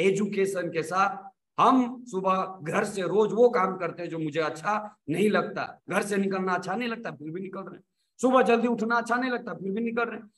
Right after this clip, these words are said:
Zoom meeting में रोज रोज जुड़ना तो यार मुझे बिल्कुल अच्छा नहीं लगता, लेकिन साला रोज बैठ के Zoom meeting करते रहते हैं। ये सब एक जो है ना duplicate का business है,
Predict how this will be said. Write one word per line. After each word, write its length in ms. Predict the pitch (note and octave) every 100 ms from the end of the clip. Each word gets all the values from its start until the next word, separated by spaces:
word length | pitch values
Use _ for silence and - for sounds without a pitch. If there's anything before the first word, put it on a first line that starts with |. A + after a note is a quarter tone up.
| -
Zoom 220 | F#3 D4+
meeting 320 | D#4 - D4 C#4+
में 60 |
रोज 240 | C4 D4 A3+
रोज 180 | C#4 A3+
जुड़ना 340 | B3 B3 C#4
तो 140 | C4+
यार 180 | B3 B3
मुझे 260 | B3 A#3 C4
बिल्कुल 520 | C4+ F3 G#3+ A#3+ C#4+
अच्छा 240 | G3+ - F#3
नहीं 140 | C4
लगता, 360 | A#3 A#3+ E3+ - _ -
लेकिन 240 | A#3+ A3+
साला 200 | G3+ F3+
रोज 240 | B2+ F#3 B3
बैठ 260 | A#3 A#3 A3+
के 220 | A#3+ A#3+
Zoom 160 | F#3 G#3+
meeting 280 | G#3+ F#3+
करते 280 | E3 F3 G#3+
रहते 260 | G#3 G3+ G3
हैं। 180 | F3 - _ _ _ _ -
ये 360 | F#3+ D4+ D#4+ D#4
सब 340 | C4 C4 B3+
एक 240 | A#3 A#3 A#3 -
जो 140 | A3
है 120 | G3+ D#3+
ना 160 | A#3 A3+ C3
duplicate 500 | F#3 A3 A#3+ A3 G#3
का 100 | F#3+
business 400 | D#3 E3+ F#3 G#3 F3
है, 220 | F#3